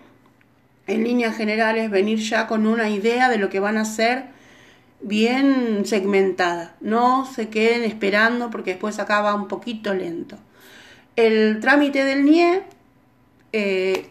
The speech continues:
una vez que te empadronás, es llevar tu pasaporte, la partida de nacimiento, de casamiento, a extranjería y esperar.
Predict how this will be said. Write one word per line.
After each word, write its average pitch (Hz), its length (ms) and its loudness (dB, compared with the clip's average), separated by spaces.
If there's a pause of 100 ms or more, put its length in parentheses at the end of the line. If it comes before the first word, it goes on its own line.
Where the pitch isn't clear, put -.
(120)
una 233 200 0
vez 214 140 0
que 220 100 -4
te 214 100 -2
empadronás, 214 920 0
es 220 200 -4
llevar 196 540 0 (440)
tu 214 160 -4
pasaporte, 247 760 2
la 202 160 0
partida 196 260 -2
de 202 80 -2
nacimiento, 220 640 0
de 190 140 0
casamiento, 269 880 0 (380)
a 202 100 -2
extranjería 247 800 0
y 190 320 0
esperar. 180 500 0